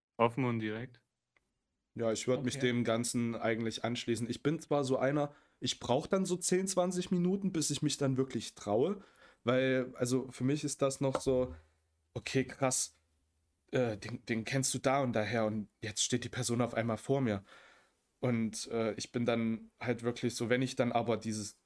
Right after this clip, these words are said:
Speaker 2: Gespräch dann hatte oder dieses Foto, sag ich mal, dann ergattern konnte und man halt irgendwie kurz ins Gespräch gekommen ist, merkt man wieder, da, das sind auch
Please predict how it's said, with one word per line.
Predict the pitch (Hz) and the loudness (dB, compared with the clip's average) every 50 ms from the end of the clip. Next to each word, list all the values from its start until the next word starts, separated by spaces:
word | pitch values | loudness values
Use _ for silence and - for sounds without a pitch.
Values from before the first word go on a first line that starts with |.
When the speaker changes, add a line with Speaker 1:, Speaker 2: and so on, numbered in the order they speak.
| _ _ | _ _
Speaker 2:
Gespräch | - 110 - - - - 135 139 165 165 | -6 -4 -4 -4 -2 0 0 0 0 0
dann | - 156 147 143 | 0 0 0 2
hatte | 147 143 139 143 127 | 0 0 0 0 0
oder | 123 123 117 117 | 2 2 0 0
dieses | - - 113 104 107 104 107 - - - _ _ _ _ _ _ _ _ _ | -2 -2 -4 -4 -2 -2 -4 -4 -4 -8 _ _ _ _ _ _ _ _ _
Foto, | - - - 139 156 151 165 151 | -12 -2 0 0 2 2 2 0
sag | 135 123 131 131 127 | 2 2 0 2 0
ich | 131 127 - | -2 -2 0
mal, | 131 120 120 120 120 117 | 0 2 2 2 2 0
dann | - 117 117 117 117 113 - - - - - - - _ | 0 0 0 -2 -4 -6 -10 -16 -20 -20 -20 -20 -14 _
ergattern | - - - 139 143 143 160 147 143 139 | -6 0 2 2 2 4 2 0 0 0
konnte | 131 - 131 131 135 131 147 139 139 131 | 0 2 2 2 2 2 0 0 0 2
und | 127 123 | 0 2
man | 117 117 117 117 117 | 2 2 2 2 2
halt | 117 110 107 - | 0 0 0 -2
irgendwie | - 117 120 120 117 | -2 -2 -2 0 0
kurz | - 120 117 - | 0 0 0 -2
ins | - - | -6 -6
Gespräch | - 120 - - - 127 127 127 | -6 -6 -4 -2 -2 -2 -2 -2
gekommen | 127 - - 123 120 | -4 -4 -2 -2 -2
ist, | 113 - - | -2 -2 0
merkt | 120 127 156 170 - - - | 0 0 0 0 -4 -6 -4
man | 147 139 135 139 123 | -2 0 0 0 0
wieder, | 135 147 143 135 127 120 - - _ - | 0 0 2 0 0 0 -4 -10 _ -4
da, | 127 - | -4 -4
das | - - 117 110 - | -2 -4 -4 -2 -2
sind | - 107 - | -4 -2 0
auch | - 135 151 165 156 - - - | 2 2 2 0 -2 -8 -14 -18